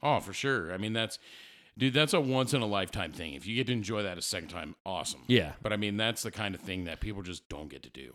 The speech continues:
Speaker 2: Yeah. I mean, like I said, if th-, we never do that again, then, but we've done it. So.
Speaker 1: Yeah. Man, that's awesome.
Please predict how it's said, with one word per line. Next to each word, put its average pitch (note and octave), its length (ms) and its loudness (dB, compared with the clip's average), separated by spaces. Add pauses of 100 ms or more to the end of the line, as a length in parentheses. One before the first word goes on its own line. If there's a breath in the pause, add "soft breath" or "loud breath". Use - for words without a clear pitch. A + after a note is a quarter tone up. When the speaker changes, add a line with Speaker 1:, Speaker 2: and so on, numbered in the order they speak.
Speaker 2:
Yeah. F2 200 2 (180)
I A#2 80 4
mean, C3 140 8
like A#2+ 120 6
I B2 40 6
said, G#2 200 2
if F#2+ 160 2
th-, B2 120 6
we B2 120 6
never B2 320 8
do B2 140 10
that A#2+ 120 10
again, G#2+ 360 4
then, F#2+ 240 2
but F#2+ 140 2
we've F2+ 200 -2
done F2 200 -2
it. D2+ 180 -12
So. D#2+ 360 -2
Speaker 1:
Yeah. G2 240 2 (220)
Man, A2 220 -2
that's C#3+ 180 2
awesome. D#2+ 400 -4